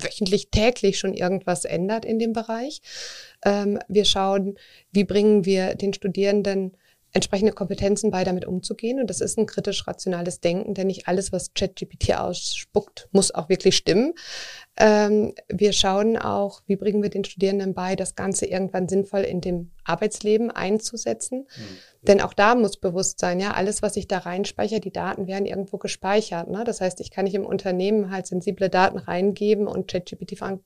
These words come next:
Speaker 1: „Schreib mir eine Lösung dazu.“ Ähm, das sind eine ganze Menge Dinge, ähm,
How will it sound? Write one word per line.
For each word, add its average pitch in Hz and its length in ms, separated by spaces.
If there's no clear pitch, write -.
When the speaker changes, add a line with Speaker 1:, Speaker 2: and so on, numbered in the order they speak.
Speaker 1:
„Schreib - 300
mir 196 120
eine 180 80
Lösung 208 440
dazu.“ - 400
Ähm, 180 340
das 170 160
sind - 100
eine 190 100
ganze 196 300
Menge 185 240
Dinge, 185 380
ähm, 175 520